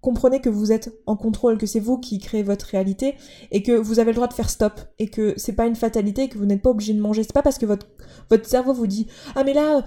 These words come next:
il faut que tu manges, euh, ah, mais, euh, tu, de toute façon, tu sais que t'es pas capable de te retenir. » Bah, c'est pas vrai. Votre cerveau, il vous dit plein de choses, mais c'est pas la réalité. La réalité, c'est vous qui décidez ce que vous voulez qu'elle soit.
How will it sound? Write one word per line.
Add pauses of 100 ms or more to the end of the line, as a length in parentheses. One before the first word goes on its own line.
(180)
il
faut
que
tu
manges,
euh,
ah,
mais,
euh,
tu,
de
toute
façon,
tu
sais
que
t'es
pas
capable
de
te
retenir. »
Bah,
c'est
pas
vrai.
Votre
cerveau,
il
vous
dit
plein
de
choses,
mais
c'est
pas
la
réalité.
La
réalité,
c'est
vous
qui
décidez
ce
que
vous
voulez
qu'elle
soit.